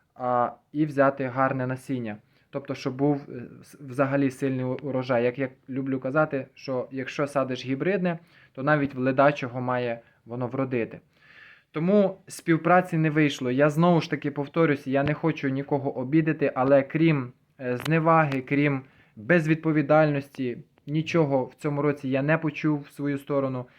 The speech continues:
Повірте, я не чекаю якоїсь там особливої пошани чи якогось такого особливого відношення. Я позвонив, е, кажу: "Я хотів би замовити багато у вас насіння, тому що є люди, які хочуть замовити,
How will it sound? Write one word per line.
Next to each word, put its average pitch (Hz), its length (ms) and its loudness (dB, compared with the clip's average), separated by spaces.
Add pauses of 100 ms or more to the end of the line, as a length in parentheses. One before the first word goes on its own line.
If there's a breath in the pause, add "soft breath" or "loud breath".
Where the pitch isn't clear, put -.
(140)
Повірте, 165 400 4
я 156 200 4
не 147 420 2 (140)
чекаю 156 600 2
якоїсь 143 520 0
там 139 260 0
особливої 151 680 2
пошани 139 560 0
чи 135 140 -4
якогось 139 280 0
такого 135 260 -2
особливого 135 460 0
відношення. 131 580 -4 (360 soft breath)
Я 160 180 4
позвонив, 165 640 2 (460)
е, 127 160 -4
кажу: 143 340 2
"Я 165 240 4
хотів 160 300 -2
би 143 100 0
замовити 143 440 0
багато 139 360 0
у 139 40 0
вас 131 180 0
насіння, 135 460 -4
тому 131 260 -6
що 131 200 -6
є 139 200 0
люди, 156 260 2
які 135 180 -2
хочуть 139 340 -6
замовити, 143 580 0